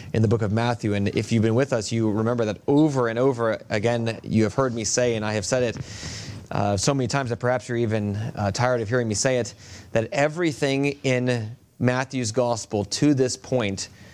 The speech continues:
is driving towards the confession of faith that Peter makes in this very passage. Um, this is truly a high point in the entire gospel.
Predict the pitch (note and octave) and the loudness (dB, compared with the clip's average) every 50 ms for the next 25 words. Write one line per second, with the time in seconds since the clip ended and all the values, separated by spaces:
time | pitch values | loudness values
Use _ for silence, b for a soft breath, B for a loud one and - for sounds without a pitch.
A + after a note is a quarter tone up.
0 | B B B B B B B _ - - A#2+ A#2+ G#2+ G#2 - - - A#2+ A#2+ A#2 | B B B B B B B _ 0 0 2 2 0 0 0 2 2 2 2 2
1 | B2+ C#3 D3 C#3+ C3+ C#3 C#3 B2+ A2 - - C#3 B2+ A2 G#2 G#2 G2 - A#2+ A2 | 2 2 2 0 0 0 0 -2 -2 -2 2 2 2 4 2 0 0 -2 -4 -2
2 | - B2 G#2+ G2+ - D3+ D3+ D3 - - B2+ A2 - - C3 A2 G2+ - G#2 G2+ | 0 -4 -4 0 0 0 0 0 -4 -6 -6 -6 -2 0 0 0 0 -2 -6 -6
3 | - - C3 A#2+ A#2 A2+ A#2 A2+ G#2 - - G#2 G2+ A2+ A2 - - A#2 A2 G2+ | -2 -2 0 0 2 2 2 0 0 0 0 2 2 2 0 0 0 0 0 0
4 | - G#2+ G#2+ G#2 G2 - F#2 E2 - - B B B B B B B B B - | -2 -4 -4 -4 -4 -6 -8 -8 -10 -14 B B B B B B B B B -2
5 | G#2+ G#2 G#2 G#2 A#2 C#3+ D#3 D3+ - - C#3 C#3 C#3 C3 A2+ - - - - - | 0 0 2 4 4 4 2 0 -2 0 2 2 4 2 2 -2 -4 -6 -2 -2
6 | - - - D#3 D#3 D#3+ D3+ B2+ A2+ G2 F#2 - - A#2+ A2+ G2+ - - - C3+ | -2 0 2 4 4 4 6 4 2 2 0 0 0 0 0 -2 -4 -4 -2 -2
7 | C3+ C#3 C3 - B2+ A#2+ G#2+ G2+ - - A2+ A2+ A2+ A2+ G#2+ G2 - - C3+ B2+ | -2 -2 -4 -4 -4 -2 -2 -2 0 0 2 2 2 2 0 -2 -2 -2 0 0
8 | B2+ A#2+ G#2+ A#2 A2+ A2+ A2 - - G2 F#2 G2+ | 0 0 0 0 -2 -2 -4 -6 -8 -8 -10 -10